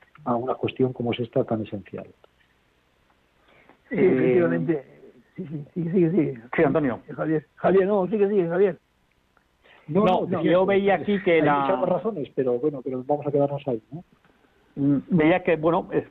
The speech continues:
Speaker 3: nuestros oyentes deben saber que las jornadas empiezan el viernes a las seis y luego también transcurren viernes por la tarde hasta las once de la noche, bueno, hay noche joven, eso para los jóvenes, y luego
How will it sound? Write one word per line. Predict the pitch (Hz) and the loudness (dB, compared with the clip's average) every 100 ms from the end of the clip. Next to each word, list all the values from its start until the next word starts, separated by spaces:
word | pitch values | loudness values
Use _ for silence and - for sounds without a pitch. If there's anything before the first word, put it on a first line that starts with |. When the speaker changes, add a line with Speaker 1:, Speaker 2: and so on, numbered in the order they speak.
| - | -10
Speaker 3:
nuestros | 156 135 127 127 | 0 0 2 2
oyentes | 135 147 156 | 2 4 2
deben | 143 151 147 | 2 0 0
saber | 147 156 156 | 0 0 0
que | 135 | -2
las | 131 | -2
jornadas | - 120 139 143 131 | -2 -2 0 0 -2
empiezan | 120 143 - 139 127 | -2 -2 0 0 0
el | 117 113 113 | 0 0 2
viernes | 131 131 139 | 2 2 0
a | 143 | 0
las | 147 143 | 0 0
seis | 185 190 190 - _ _ _ _ _ _ | 2 2 -2 -12 _ _ _ _ _ _
y | 147 | 2
luego | 135 139 147 | 2 2 2
también | 143 147 143 | 2 2 2
transcurren | 139 - 160 156 165 160 - _ _ _ _ | 0 -2 0 2 2 0 -8 _ _ _ _
viernes | 135 139 143 139 | -2 2 0 0
por | 139 | -2
la | 139 143 | 0 0
tarde | 170 160 160 170 165 - | 0 0 0 0 0 -2
hasta | 131 - 131 | -6 -4 -2
las | 120 120 117 117 117 117 - - | 2 2 2 2 0 -2 -8 -4
once | 165 165 - | 0 0 0
de | 139 | 0
la | 135 | 2
noche, | 165 - | 0 0
bueno, | 165 120 | 0 0
hay | 113 113 | -2 -4
noche | 117 120 123 | -4 -4 -2
joven, | 156 160 175 - | 2 2 0 -4
eso | - | -8
para | 113 113 | -6 -2
los | 120 | -2
jóvenes, | - 160 175 190 - _ _ _ _ _ | 0 0 0 -4 -8 _ _ _ _ _
y | 135 | 2
luego | 151 156 175 | 4 4 -2